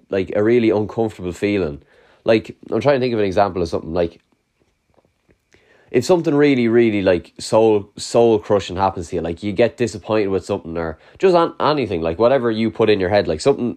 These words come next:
something that, like, you wanted to go well and didn't go well. Like, if that doesn't go right, then, like, then you do end up making the deci-, like, sometimes people just kinda stay in the same place, but, like,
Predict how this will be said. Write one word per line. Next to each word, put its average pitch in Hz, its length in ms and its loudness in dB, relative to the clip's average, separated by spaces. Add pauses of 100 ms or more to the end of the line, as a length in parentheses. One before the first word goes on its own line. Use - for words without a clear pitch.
something 156 260 0
that, 135 160 4
like, 127 140 -2
you 123 120 2
wanted 117 280 2
to 92 60 -8
go 101 140 4
well 101 260 2
and 82 80 -6
didn't 92 180 -8
go 87 120 -2
well. 92 240 -2 (300)
Like, 120 160 0
if 110 100 -4
that 160 180 0
doesn't 131 220 -6
go 104 160 2
right, 95 480 0 (920)
then, 120 340 -2
like, 98 180 -4 (140)
then 135 280 0
you 127 100 -2
do 123 400 0 (120)
end 110 200 0
up 98 140 -2
making 98 320 -2
the 80 80 -8
deci-, - 240 -10
like, - 300 -2 (480)
sometimes 156 440 2
people 113 200 -2
just 92 140 -6
kinda 98 160 -2
stay 104 180 0
in 92 60 -4
the 87 60 -8
same 95 200 -2
place, 95 180 2
but, 101 140 -2
like, 95 200 0